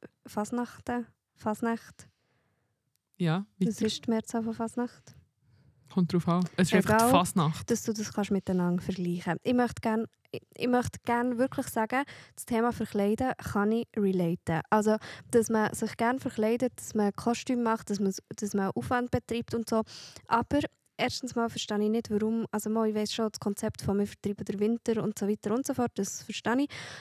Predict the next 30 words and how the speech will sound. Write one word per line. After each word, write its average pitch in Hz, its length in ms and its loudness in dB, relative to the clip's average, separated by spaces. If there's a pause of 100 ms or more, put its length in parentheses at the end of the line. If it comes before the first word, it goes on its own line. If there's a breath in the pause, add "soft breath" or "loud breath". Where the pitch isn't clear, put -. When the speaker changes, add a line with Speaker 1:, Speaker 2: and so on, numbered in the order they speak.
(140)
Speaker 1:
Ähm, 233 340 4
was 214 240 0
mich 254 140 2
einfach 240 260 0
heftig 226 420 -2
stört 202 500 0
an 202 80 -6
dieser 196 180 0
Fasnacht, 196 720 -2 (600 loud breath)
ähm, 214 380 6
ist - 200 -2
so, 220 120 2 (440)
ist - 180 -4
so 226 80 -2
die - 140 -6
Love 196 360 2
Story 220 800 0
zu - 160 -4
dieser 190 300 2
Musik, 196 840 0
die 202 280 4
ich 196 60 0
wirklich 196 340 0 (240)
ganz, 170 840 0
Speaker 2:
Guggenmusik. 180 680 4
Speaker 1:
ganz - 280 -12
schlimm 165 800 0 (140)
finde. 170 760 -4 (880 loud breath)
Ähm, 214 420 4
ma-, 240 140 2